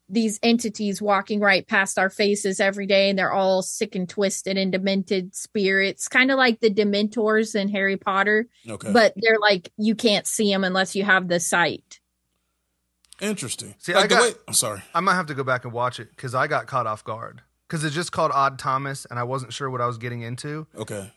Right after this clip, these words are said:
Speaker 3: And I had seen him in some other roles where he's just a normal kind of puny kid, but he go-, goes
Speaker 1: Like
Speaker 3: into
Speaker 1: Fright
Speaker 3: this.
Speaker 1: Night.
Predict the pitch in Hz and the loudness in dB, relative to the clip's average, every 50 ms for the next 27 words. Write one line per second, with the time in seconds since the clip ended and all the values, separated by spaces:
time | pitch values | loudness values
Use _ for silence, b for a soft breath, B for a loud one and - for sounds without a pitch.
0 | - 131 135 135 131 131 127 123 123 123 123 - - - _ _ - 127 127 131 | -12 -10 -8 -8 -6 -8 -8 -8 -10 -12 -14 -14 -18 -20 _ _ -6 -6 -4 -4
1 | 147 139 123 - 175 170 160 160 156 156 151 147 - 151 147 - 156 143 139 143 | -4 -6 -6 -6 -4 -4 -2 -2 -2 -2 -4 -6 -8 -8 -8 -6 -6 -6 -4 -4
2 | 151 143 156 143 135 143 147 147 143 127 127 135 135 143 131 120 151 131 - 139 | -2 -2 -2 -4 -4 -4 -4 -4 -4 -6 -6 -8 -8 -8 -8 -8 -8 -10 -8 -10
3 | 135 135 135 139 139 139 135 - - 143 135 127 120 - - 139 139 135 123 110 | -8 -8 -6 -6 -6 -6 -8 -8 -8 -8 -8 -8 -8 -10 -10 -10 -8 -8 -8 -8
4 | - 147 139 139 143 139 139 - _ _ _ _ _ _ _ _ _ _ _ _ | -6 -4 -4 -4 -4 -6 -10 -20 _ _ _ _ _ _ _ _ _ _ _ _
5 | _ _ _ _ - 147 143 170 170 135 160 147 139 135 - _ 143 127 135 143 | _ _ _ _ -8 -6 -4 -4 -4 -2 -2 -2 -2 -2 -6 _ -12 -6 -2 0
6 | 143 - - 208 233 226 220 233 226 233 226 226 202 | 2 2 2 0 0 0 2 2 2 2 0 -2 -4